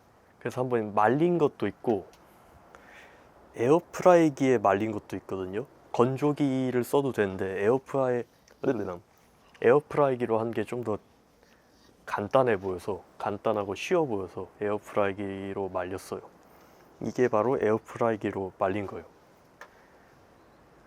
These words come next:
보면은 확실히 햇빛이 약해서 그런지 잘 건조 안 되고 이렇게 흐물흐물해.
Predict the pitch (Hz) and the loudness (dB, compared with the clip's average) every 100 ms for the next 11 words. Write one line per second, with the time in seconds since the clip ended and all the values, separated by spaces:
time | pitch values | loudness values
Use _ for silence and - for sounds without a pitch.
0 | - _ - - 147 160 139 92 - - | -20 _ -10 -2 2 4 4 0 -16 -20
1 | _ _ - - - - - - 180 160 | _ _ -20 -20 -20 -6 -6 -2 0 0
2 | 123 107 - - - - 190 196 - 117 | 0 -4 -14 -20 -14 -6 -4 -4 -2 -2
3 | 110 - 123 110 110 110 117 - _ _ | -2 -2 -2 0 -2 -2 -6 -6 _ _
4 | - _ _ _ - 123 120 123 123 113 | -20 _ _ _ -4 0 2 2 4 2
5 | 98 107 104 - 101 - 147 139 131 117 | 2 0 -2 -4 -8 -2 -2 0 -2 -2
6 | 107 98 | -2 -6